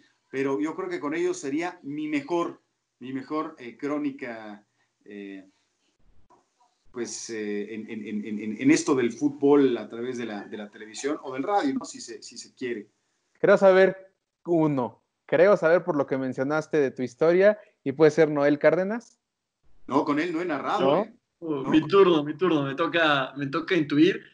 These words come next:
Speaker 3: E igual, por lo que hemos platicado a lo largo de, de este programa, no sé si Francisco Javier González, ¿no? Por lo que comentabas del Mundial de Francia y, y demás.
Speaker 1: Eh, narré con Francisco Javier González en, en Azteca, sí, pero
Speaker 3: Mm.
Speaker 1: no,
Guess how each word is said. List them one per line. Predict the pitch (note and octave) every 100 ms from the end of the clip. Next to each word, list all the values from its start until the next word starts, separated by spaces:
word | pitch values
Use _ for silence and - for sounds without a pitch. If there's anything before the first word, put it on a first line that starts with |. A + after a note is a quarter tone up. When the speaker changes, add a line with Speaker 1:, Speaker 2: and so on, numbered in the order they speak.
| _
Speaker 3:
E | C3
igual, | D3 F3 E3+ C#3+
por | C#3+
lo | C#3+
que | D3+
hemos | F#3+ F3
platicado | D3 C3+ C3 D#3 E3
a |
lo | D3
largo | C#3 D3+ D3+ C#3+
de, | C3 B2 A#2+ - _ _
de | C3+
este | D#3 D#3+
programa, | D3 C#3+ C#3+ E3 G3+ G#3+ -
no | D#3
sé | E3+
si | D#3
Francisco | C#3+ C#3 E3 D#3+
Javier | D#3+ C#3+ D#3+
González, | D#3 C#3+ F3 D#3 B2+
¿no? | D3+ D#3+
Por | C3
lo | B2+
que | -
comentabas | C3+ B2+ D#3 D#3
del | C#3
Mundial | B2+ C3+ D3
de | C#3+
Francia | C#3+ D3+ D3 D3+ C#3
y, | A#2+ -
y | A#2+
demás. | B2 D3+ F3+ _ _ _ _ _
Speaker 1:
Eh, | B2 B2+ C3 C3
narré | C3 C3 D3+ F3 F3
con | E3 C#3+
Francisco | C3 B2 E3+ E3+ D3+
Javier | C#3+ C#3+
González | C3+ C#3+ D3+ D#3+ -
en, | A#2+ A#2
en | A#2
Azteca, | A#2 - C#3+ C#3+ E3+
sí, | - C#3+ E3 G#3 _ -
pero | C#3 C#3+ C3
Speaker 3:
Mm. | B2
Speaker 1:
no, | C#3